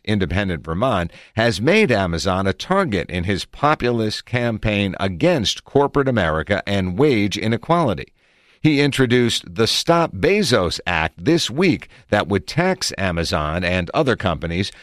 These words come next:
to support public assistance programs that their workers participate in because their wages are relatively low.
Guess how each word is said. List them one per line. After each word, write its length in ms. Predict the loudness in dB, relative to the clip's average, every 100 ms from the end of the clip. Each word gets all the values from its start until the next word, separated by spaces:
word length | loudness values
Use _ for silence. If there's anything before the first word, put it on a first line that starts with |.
| -4
to 100 | 0
support 560 | 2 0 2 2 2 0
public 380 | 0 4 2 0
assistance 560 | 0 0 0 -2 -4
programs 720 | -2 -2 0 -2 -4 -4 -6
that 220 | -2 0 2
their 180 | 0
workers 520 | 2 0 0 0 -2 -2
participate 800 | -4 2 2 2 0 0 0
in 180 | -2 -2
because 400 | -2 0 0 0
their 200 | 2 2
wages 580 | 2 2 2 2 2 2
are 160 | 0 0
relatively 640 | 0 -2 -2 -2 0 0
low. 480 | 0 0 0 -4